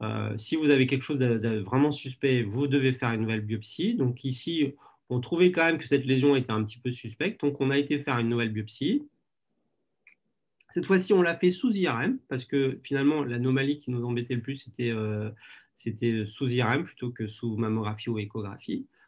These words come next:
Donc, on refait la, on refait la, la, la biopsie en, dans la région rétroaréolaire. Et cette fois-ci, ça nous répond carcinome canalaire, S B R un, H E R deux moins et R H plus. Donc finalement, ceux qui avaient proposé la mastectomie avaient raison, tout était du cancer.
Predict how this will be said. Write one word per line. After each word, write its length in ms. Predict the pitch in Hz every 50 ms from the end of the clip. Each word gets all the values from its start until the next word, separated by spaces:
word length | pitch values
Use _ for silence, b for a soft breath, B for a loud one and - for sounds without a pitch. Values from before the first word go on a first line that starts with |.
| b _ -
Donc, 140 | 147 165 180
on 80 | 233 226
refait 440 | 226 220 208 - - 202 190 185
la, 720 | 175 160 147 143 139 139 135 135 131 131 127 123 123 120 131
on 80 | 131 123
refait 320 | 131 156 143 - - 156
la, 340 | 143 135 120 117 113 113 110
la, 140 | 107 110 110
la 140 | 110 113 110
biopsie 500 | 110 110 117 104 - - - 135 127 117
en, 380 | 101 101 104 104 113 - 117
dans 120 | 117 117 110
la 120 | 107 107
région 260 | 107 113 107 117 123
rétroaréolaire. 880 | 110 117 117 117 - 120 113 104 104 104 101 101 98 101 113 139 202 - - _ B B B B B -
Et 60 | 156
cette 180 | 135 - 185 180
fois-ci, 340 | - 165 139 135 - 143 147
ça 120 | - 143
nous 140 | 127 127 120
répond 320 | 117 110 104 - 120 120
carcinome 440 | 123 123 107 - - 120 110 107 107
canalaire, 480 | 104 117 107 104 104 104 104 107 104 110 -
S 160 | - 135 117 113
B 60 | 107 107
R 200 | 104 101 95 101
un, 220 | 104 104 107 - - 143
H 260 | 131 127 - - 117
E 80 | 107 104
R 100 | 107 104
deux 260 | 101 104 104 107 - - 120 - - - - - -
moins 340 | 143 117 110 117 120 123 120
et 140 | 107 101 -
R 160 | - 110 110
H 180 | 110 107 -
plus. 300 | _ - 120 - - _ B B B B B B B B -
Donc 160 | 135 143 143
finalement, 380 | - 165 160 151 143 147 160 156
ceux 160 | - 151 139
qui 80 | 131
avaient 80 | 123 117
proposé 360 | 107 - 120 117 127 127 135
la 80 | 127 117
mastectomie 520 | 113 117 117 - 107 - - 113 110 - -
avaient 240 | 160 160 151 156
raison, 420 | 135 120 120 113 104 117 117 123 127 -
tout 200 | - 196 185 160
était 220 | 139 135 143 139
du 140 | 127 123 123
cancer. 440 | - 123 113 110 - 113 117 127